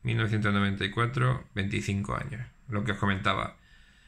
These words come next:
era como una conmemoración de, pues, de una colección que ya hubo hace veinticinco años, pero fue en monedas de oro, en onzas de oro. Y claro,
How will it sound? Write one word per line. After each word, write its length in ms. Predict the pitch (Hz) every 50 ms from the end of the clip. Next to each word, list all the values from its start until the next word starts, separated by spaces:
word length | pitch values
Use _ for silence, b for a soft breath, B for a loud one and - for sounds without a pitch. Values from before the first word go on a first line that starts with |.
| b b b
era 200 | 107 110 113 110
como 220 | 117 120 120 120
una 340 | 117 117 117 117 113 113 110 -
conmemoración 800 | 117 113 117 113 110 113 110 110 110 110 - 123 127 131 131
de, 180 | 120 113 104 101
pues, 300 | 98 95 98 101 - 98
de 120 | 98 95
una 340 | 98 98 98 95 95 92 95
colección 440 | 104 101 101 101 101 110 104 107 113
que 100 | 113 113
ya 120 | 110 104 104
hubo 200 | 104 113 117 117
hace 140 | 110 110
veinticinco 520 | 101 98 98 101 104 101 98 95 95 98 101
años, 280 | 107 113 123 131 127 131 -
pero 200 | 110 107 101 101
fue 380 | - 110 113 120 113 - - -
en 240 | 110 104 101 101 101
monedas 400 | 98 98 98 104 110 123 120 110
de 120 | 92 78
oro, 260 | 87 87 - - - - - - - - - - -
en 140 | - 104 90
onzas 340 | 92 101 101 - 113 107 107
de 120 | 98 95
oro. 200 | 92 - - - - B B B B B B B B B B B B B -
Y 120 | - 104
claro, 320 | - 101 104 120 123 -